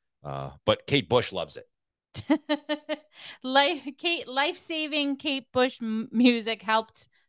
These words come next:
Speaker 2: Max the entire episode, ti-, entire, entire season, <laughs> right?
Speaker 1: For sure.
Speaker 2: And it was very, it's become very popular. Our kids love the music. It's just weird. I don't remember Kate Bush when I was growing up. I don't remember it in the eighties. Maybe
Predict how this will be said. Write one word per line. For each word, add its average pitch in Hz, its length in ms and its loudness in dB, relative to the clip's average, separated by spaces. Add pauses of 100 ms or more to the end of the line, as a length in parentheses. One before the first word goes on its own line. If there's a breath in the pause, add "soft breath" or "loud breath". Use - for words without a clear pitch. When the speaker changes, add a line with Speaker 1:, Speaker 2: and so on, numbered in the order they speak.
(180)
Speaker 2:
Max 214 360 2
the 220 120 -6
entire 202 800 2
episode, 180 640 -4
ti-, 208 80 -2
entire, 220 520 0 (400)
entire 202 380 4
season, 185 560 -6
<laughs> 247 140 4
right? 262 360 4
Speaker 1:
For - 140 0
sure. 69 340 2 (360 soft breath)
Speaker 2:
And 214 720 0
it 233 160 2
was 220 720 0 (160)
very, 262 300 4
it's 220 280 -4
become 254 320 -2
very 247 220 2
popular. 233 560 0
Our 220 160 2
kids 208 260 -6
love 226 180 2
the 240 200 -2
music. 233 440 -4
It's 175 160 -12
just 247 160 -6
weird. 226 280 4
I 226 100 4
don't 285 140 0
remember 226 400 -2
Kate 262 200 -6
Bush 247 220 -6
when 247 100 -8
I 240 120 0
was 233 80 -2
growing 240 280 0
up. 247 200 2
I 180 100 4
don't 175 120 0
remember 180 360 -2
it 170 120 2
in 180 100 -4
the 170 180 -4
eighties. 180 240 -6
Maybe 170 400 -6